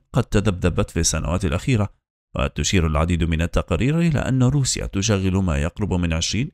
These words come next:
إلى أربعة عشر في الوقت الحالي فقط. السؤال، هل الدبابة متفوقة كما تدعي تقارير وسائل الإعلام الروسية؟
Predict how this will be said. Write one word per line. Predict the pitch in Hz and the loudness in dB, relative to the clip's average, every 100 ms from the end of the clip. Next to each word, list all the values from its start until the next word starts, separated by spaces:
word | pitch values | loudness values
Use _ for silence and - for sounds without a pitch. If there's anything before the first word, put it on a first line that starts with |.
| - | -4
إلى | 147 113 | 0 2
أربعة | - 104 104 98 80 | 0 2 2 2 0
عشر | 80 - 151 | -2 -2 -4
في | - | -2
الوقت | 76 69 - 78 | -2 -2 -2 -4
الحالي | - 78 85 78 | -2 -2 -2 -2
فقط. | - 95 - - _ _ _ _ _ _ _ _ _ _ _ - | -2 -6 -6 -12 _ _ _ _ _ _ _ _ _ _ _ -2
السؤال، | 95 143 170 135 60 - _ _ _ _ 78 | 0 2 4 4 2 -6 _ _ _ _ -4
هل | 78 | -2
الدبابة | 98 101 180 175 - | 0 4 4 4 2
متفوقة | 113 107 107 95 87 - 90 92 95 | 0 2 0 0 0 0 -2 -2 0
كما | 95 90 | 0 0
تدعي | - 90 98 90 90 | 0 0 2 0 0
تقارير | 90 87 90 92 | -2 -2 0 2
وسائل | 110 107 87 87 90 92 | 2 2 2 0 0 -2
الإعلام | - 101 98 90 | 0 0 2 2
الروسية؟ | 90 101 - - - - | 0 0 -2 -4 -8 -14